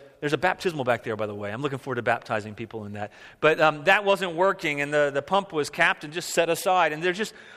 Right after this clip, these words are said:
tons of little things that it, it needed help with. And there, you know, the, the flower beds, everything just needed help.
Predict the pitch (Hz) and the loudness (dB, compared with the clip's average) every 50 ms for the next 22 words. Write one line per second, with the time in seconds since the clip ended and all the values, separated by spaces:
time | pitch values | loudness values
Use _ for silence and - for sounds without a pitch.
0 | - - - 247 262 277 294 262 220 202 180 160 165 170 190 226 240 240 226 208 | -16 -4 0 2 2 2 2 0 0 0 -2 -2 -2 -2 0 2 4 4 2 2
1 | - - - 214 208 208 196 175 160 143 139 139 139 139 - - - - - - | -2 -6 -6 -2 0 0 2 0 0 -2 -4 -8 -8 -10 -10 -12 -12 -12 -12 -14
2 | - _ _ _ _ _ _ _ _ _ _ _ _ _ _ _ _ _ _ _ | -16 _ _ _ _ _ _ _ _ _ _ _ _ _ _ _ _ _ _ _
3 | _ - 143 156 151 147 147 147 - - - - 143 156 156 - - - - - | _ 0 2 4 4 4 2 0 -6 -18 -14 -10 -8 -6 -6 -8 -10 -18 -14 -6
4 | - 151 156 147 147 147 160 165 170 160 139 135 127 135 135 143 139 - - 120 | -4 -4 -4 -4 -4 -6 -4 -2 -2 -2 -2 -2 0 0 0 0 0 -2 -4 -8
5 | 107 92 90 - 123 113 117 120 120 120 117 110 - - 123 113 110 113 120 117 | -8 -6 -8 -8 -10 -8 -6 -6 -6 -6 -6 -8 -10 -10 -8 -8 -6 -6 -8 -8
6 | - - - - - 135 131 127 113 101 98 104 92 95 95 123 139 123 123 113 | -8 -10 -12 -10 -6 -4 -4 -2 -4 -4 -4 -6 -6 -6 -6 -6 -6 -6 -6 -10
7 | - - 90 85 90 95 98 - 113 104 95 85 - 92 78 65 - - | -12 -12 -16 -16 -16 -18 -16 -14 -14 -14 -14 -14 -16 -16 -16 -18 -20 -20